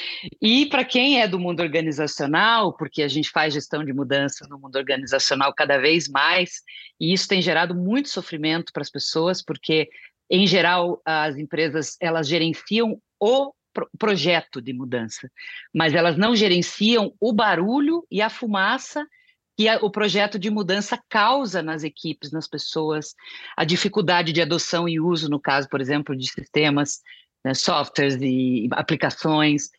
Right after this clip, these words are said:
Então, o change management também é uma coisa que, que, é, a gente precisa aprender a fazer, né?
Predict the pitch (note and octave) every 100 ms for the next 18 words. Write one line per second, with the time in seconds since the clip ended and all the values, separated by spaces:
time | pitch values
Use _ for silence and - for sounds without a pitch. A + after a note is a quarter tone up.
0 | _ - _ - D3+ - F3+ F3+ F#3+ F#3+
1 | F3 D#3+ - F#3+ F3 E3+ E3+ F#3 E3 F3+
2 | F3 - E3+ E3 G#3+ G#3 F#3+ G#3 F#3+ F3
3 | E3+ D#3+ F3 E3 F3 - E3+ E3 D#3 D3
4 | - - - - - D#3 D3+ D3+ E3 F3
5 | - F3+ - B3 A3 F#3+ E3+ D3+ C#3 C#3+
6 | B2 B2+ A#2+ C3+